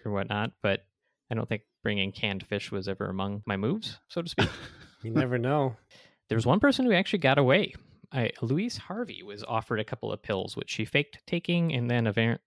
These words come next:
Speaker 1: eventually tossed them out into the Thames. Uh, later did, she did testify against him in court. Spoiler
Speaker 3: Nice.
Speaker 1: alert, he does get caught. So the previous two cases, the, uh, Nellie Donworth and Matilda Clover,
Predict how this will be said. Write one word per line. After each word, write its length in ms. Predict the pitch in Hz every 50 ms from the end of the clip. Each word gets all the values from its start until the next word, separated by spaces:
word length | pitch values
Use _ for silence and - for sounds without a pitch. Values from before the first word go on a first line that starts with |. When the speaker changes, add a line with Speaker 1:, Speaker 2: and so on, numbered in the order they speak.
| _ -
Speaker 1:
eventually 420 | 131 127 127 127 - 120 110 107
tossed 320 | - - - 123 - - -
them 200 | 123 113 110 104
out 280 | 101 107 107 - - -
into 320 | - 123 113 - - 117 98
the 260 | 98 95 92 92 92
Thames. 460 | - - 139 123 120 117 117 110 - - - - - - - - _ _ -
Uh, 120 | 123 107 107
later 280 | 113 127 156 170 156
did, 280 | 113 117 135 131 113 -
she 160 | - - - 113
did 220 | 113 113 104 -
testify 560 | - 113 104 - - - 107 92 90 85 87 - _ -
against 340 | 117 101 92 85 - - -
him 220 | - 85 87 - - _ -
in 160 | 123 101 -
court. 460 | - - 98 85 76 - - - - - _ _ _
Spoiler 380 | - - - 120 104 95 95 92
Speaker 3:
Nice. 60 | 92 92
Speaker 1:
alert, 240 | 90 92 90 - -
he 160 | - - 98 - _
does 300 | - 101 92 98 98 -
get 320 | - - 95 101 - - - _ _ _ _ _ _ _ _ _ -
caught. 320 | - - - - - - - _ _ _ _ - - - - - - _ _ _ _ -
So 400 | - - 147 127 120 117 117 - _ _ _ -
the 180 | 160 127 131 123 - -
previous 340 | - - 156 147 151 143 -
two 140 | - - 151
cases, 720 | - - - 127 127 - - 143 127 123 123 123 120 117 - _ _ - -
the, 400 | 117 113 101 98 98 104 - -
uh, 300 | 139 104 101 95 98 - -
Nellie 240 | 120 113 110 107 107
Donworth 460 | 107 156 185 175 165 160 160 156 -
and 60 | 135
Matilda 360 | 110 98 - - 110 92 98 -
Clover, 580 | - - 120 123 131 123 123 120 117 113 107